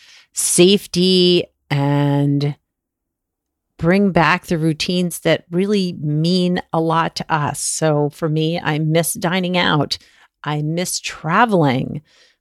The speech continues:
My husband and I typically take one big trip a year, and it got canceled last year, last spring, and we won't get to do it this year, probably, maybe towards the later end of the year, but right now it's not on the books,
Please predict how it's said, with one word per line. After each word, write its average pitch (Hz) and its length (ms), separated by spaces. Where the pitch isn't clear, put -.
My 156 140
husband 165 460
and 147 120
I 151 200
typically 156 520
take 156 300
one 165 520
big 151 300
trip - 460
a 147 40
year, 180 760
and 160 280
it 156 80
got 180 220
canceled 180 420
last 165 340
year, 156 360
last 147 260
spring, 175 580
and 165 300
we 185 80
won't 196 220
get 208 160
to 190 80
do 202 160
it 202 100
this - 260
year, 151 140
probably, 170 880
maybe 165 400
towards 165 360
the 165 120
later 151 300
end 143 200
of 143 60
the 143 80
year, 143 300
but 143 240
right 151 200
now 151 280
it's 156 200
not 147 200
on 143 160
the 139 80
books, 156 500